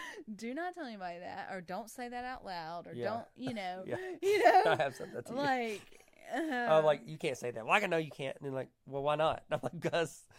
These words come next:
Speaker 2: this is
Speaker 1: Yeah.
Speaker 2: how it sounds."
Speaker 1: Yeah, yeah.
Speaker 2: Yeah.
Speaker 1: I just, I'm so thankful for the sounding board that,
Speaker 2: Yeah.
Speaker 1: you know, and just anxiety and stress, like, it's so helpful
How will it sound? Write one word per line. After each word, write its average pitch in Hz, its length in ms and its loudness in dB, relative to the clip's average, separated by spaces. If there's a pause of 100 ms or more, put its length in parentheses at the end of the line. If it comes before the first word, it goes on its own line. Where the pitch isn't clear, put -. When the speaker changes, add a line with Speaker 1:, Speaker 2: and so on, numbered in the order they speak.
(220)
Speaker 2:
this - 120 -4
is 240 60 0
Speaker 1:
Yeah. 214 80 0
Speaker 2:
how 151 120 8
it 143 100 2
sounds." 131 380 -4
Speaker 1:
Yeah, 196 340 -4
yeah. - 60 -14 (240)
Speaker 2:
Yeah. - 60 -10 (100)
Speaker 1:
I 233 100 -8
just, 254 240 -10 (520)
I'm 202 100 -16
so 202 220 -14
thankful 180 360 -16
for 175 140 -18
the 165 100 -18
sounding 160 480 -18
board - 300 -16 (100)
that, - 200 -20 (180)
Speaker 2:
Yeah. - 220 -14
Speaker 1:
you 175 80 -16
know, 147 180 -14
and 240 300 -14 (260)
just 214 200 -16 (1000)
anxiety 226 480 -6
and 196 140 -14
stress, 196 640 -12
like, 165 360 -14 (380)
it's - 160 -18
so 196 160 -10
helpful 165 540 -12